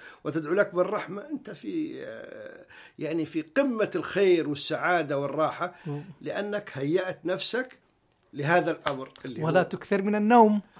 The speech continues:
Speaker 1: آه، طبعا
Speaker 2: <laughs> لا.
Speaker 1: النوم هذا مشكلة،
Speaker 2: لأنه
Speaker 1: هذا
Speaker 2: هذا،
Speaker 1: حنجول
Speaker 2: نعم،
Speaker 1: عليه.
Speaker 2: لأن الناس يأخذوا رمضان ويكثرون فيه من النوم، لأن صائم، أنا صائم يا أخي، وهو، وهو، هو، هو كما قلنا الآن أنه شهر أو موسم التجارة.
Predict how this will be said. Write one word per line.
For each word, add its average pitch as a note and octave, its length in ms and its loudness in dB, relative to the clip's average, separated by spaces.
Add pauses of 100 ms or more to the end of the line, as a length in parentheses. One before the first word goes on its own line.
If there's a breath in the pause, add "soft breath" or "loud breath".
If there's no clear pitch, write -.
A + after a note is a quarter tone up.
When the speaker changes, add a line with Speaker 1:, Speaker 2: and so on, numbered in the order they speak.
Speaker 1:
آه، G3 580 4
طبعا - 40 -6
Speaker 2:
<laughs> D#3 240 2
لا. D#3+ 80 4
Speaker 1:
النوم E3 320 2
هذا F3+ 180 4
مشكلة، F3 420 2
Speaker 2:
لأنه D#3 120 2
Speaker 1:
هذا D3 140 4
Speaker 2:
هذا، E3 80 -2
Speaker 1:
حنجول D#3 380 4
Speaker 2:
نعم، D3+ 100 4
Speaker 1:
عليه. D#3+ 180 -2
Speaker 2:
لأن E3+ 220 0
الناس F#3+ 320 0
يأخذوا F3+ 460 0
رمضان F3 560 4
ويكثرون F3+ 640 0
فيه F3 340 2
من E3+ 220 -6
النوم، F#3 320 0
لأن G3+ 220 0
صائم، E3+ 360 6
أنا G3+ 140 2
صائم C#3 440 0
يا B2 160 -8
أخي، C#3+ 220 -12
وهو، F3 420 0 (340 loud breath)
وهو، F3 360 2
هو، E3 360 0 (220)
هو D3+ 500 -2
كما C#3 180 -8
قلنا D#3 260 -4
الآن C#3+ 260 -6
أنه B2+ 220 -8
شهر D3 380 -4
أو C3 120 -8
موسم D#3 400 -4
التجارة. C#3 680 -4